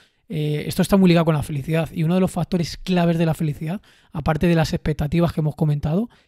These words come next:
es la calidad de tus relaciones sociales. Entonces, es clave, si tú quieres tener una vida feliz, tener una organización, un círculo, bien sea en el trabajo, en tus amigos, lo que sea, en el que tengas relaciones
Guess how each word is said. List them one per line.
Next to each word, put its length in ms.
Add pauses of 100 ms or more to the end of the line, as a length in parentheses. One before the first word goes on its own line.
(140)
es 200
la 120
calidad 400
de 120
tus 200
relaciones 600
sociales. 640 (240)
Entonces, 400 (760)
es 200
clave, 540 (240)
si 180
tú 160
quieres 440
tener 200
una 180
vida 180
feliz, 300
tener 280
una 180
organización, 800 (280)
un 200
círculo, 640
bien 160
sea 220
en 60
el 80
trabajo, 480
en 200
tus 400
amigos, 300
lo 80
que 80
sea, 240 (420)
en 120
el 120
que 120
tengas 440
relaciones 520